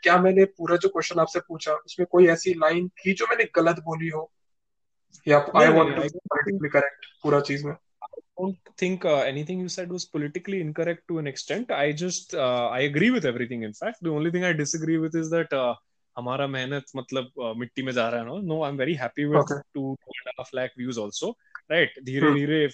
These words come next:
Speaker 2: we need to increase that, we'll increase। Like Joseph Gordon-Levitt says, "I'm not doing it for attention, I'm not doing it for clout, I'm doing it for myself, I'm doing it for the few fans that, you know, my content has, and I'm very
Speaker 1: Hmm।
Speaker 2: happy with that।" When
Speaker 1: Okay।
Speaker 2: it comes to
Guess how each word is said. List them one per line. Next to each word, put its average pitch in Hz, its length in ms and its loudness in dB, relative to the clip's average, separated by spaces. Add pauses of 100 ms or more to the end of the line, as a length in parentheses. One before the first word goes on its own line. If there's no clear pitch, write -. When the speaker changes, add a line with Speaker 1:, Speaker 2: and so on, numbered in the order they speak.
Speaker 2:
we 147 100 -2
need 139 100 -4
to - 240 -6
increase 131 360 -6
that, 131 140 -4
we'll 127 160 -6
increase। 196 340 -2
Like 214 200 2
Joseph 202 240 0
Gordon-Levitt 180 460 -2
says, 240 260 -4
"I'm 214 220 -4
not 208 160 -2
doing 185 200 0
it 185 140 -2
for 170 240 -2
attention, 147 380 -6
I'm 151 160 -8
not 165 140 -4
doing 147 160 -6
it 151 120 -8
for 151 100 -12 (100)
clout, 160 160 -2 (560)
I'm 143 140 -6
doing 170 180 0
it 196 120 0
for 156 140 -8
myself, 196 420 -4
I'm 156 140 -8
doing 139 160 -4
it 160 140 -6
for 156 160 -8
the 151 160 -12
few 160 300 -2
fans 139 420 -8
that, 147 120 -2 (480)
you 143 60 -2
know, 160 160 -4
my 131 160 -4 (100)
content 127 360 -6
has, 208 360 -4 (120)
and 156 160 -8
I'm 170 120 -6
very 165 160 6
Speaker 1:
Hmm। 160 60 8
Speaker 2:
happy 127 240 -2
with 104 80 -12
that।" 135 140 -4 (640)
When 151 120 2
Speaker 1:
Okay। 156 140 -4
Speaker 2:
it 170 160 -12
comes 170 280 -4
to - 120 -8